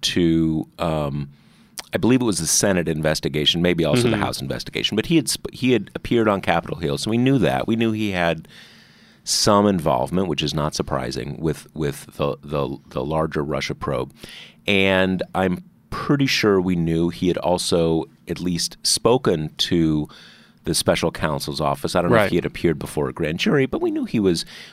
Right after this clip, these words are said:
Speaker 1: we knew who there, there, that there was some involvement there. But lots of people have
Speaker 2: Yeah.
Speaker 1: spoken to the special counsel's
Speaker 2: Yeah.
Speaker 1: office, and obviously, um, the universe of people who get asked to come in for a discussion is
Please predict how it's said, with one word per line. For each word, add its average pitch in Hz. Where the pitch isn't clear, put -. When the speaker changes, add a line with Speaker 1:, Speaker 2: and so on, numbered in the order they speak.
Speaker 1:
we 175
knew 165
who 139
there, 104
there, 95
that 87
there 92
was 87
some 95
involvement 82
there. 78
But 147
lots 165
of 95
people -
have 80
Speaker 2:
Yeah. 113
Speaker 1:
spoken 90
to 82
the 76
special 80
counsel's 80
Speaker 2:
Yeah. 110
Speaker 1:
office, -
and 87
obviously, 82
um, 78
the 87
universe 90
of 73
people 87
who 82
get 87
asked 92
to 87
come 90
in 85
for 87
a 73
discussion 90
is 85